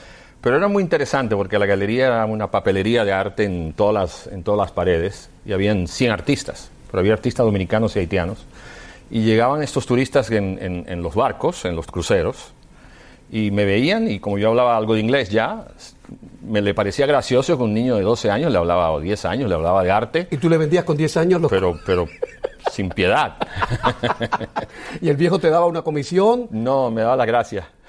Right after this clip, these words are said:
Speaker 2: Oh. <laughs> ¿En qué
Speaker 1: Pero,
Speaker 2: momento?
Speaker 1: pero ya a los dieciocho años empecé a trabajar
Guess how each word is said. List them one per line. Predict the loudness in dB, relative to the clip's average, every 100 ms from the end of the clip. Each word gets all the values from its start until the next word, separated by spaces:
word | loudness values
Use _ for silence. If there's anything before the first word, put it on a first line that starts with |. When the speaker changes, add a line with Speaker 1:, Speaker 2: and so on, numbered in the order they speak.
| -2
Speaker 2:
Oh. | 4 6 6 6 4
<laughs> | 2 2 2 -2 0 -2 -2 -2 -4 -6 -10 -10 -12 -18 -18 -20 -12 -4
¿En | -4 -2
qué | 2
Speaker 1:
Pero, | 2
Speaker 2:
momento? | 2 0 2 2 2
Speaker 1:
pero | 0 2
ya | 2 2
a |
los | 0
dieciocho | -2 -2 0 0 2 0
años | 0 -4
empecé | -4 -4
a | -2
trabajar | 0 2 0 -2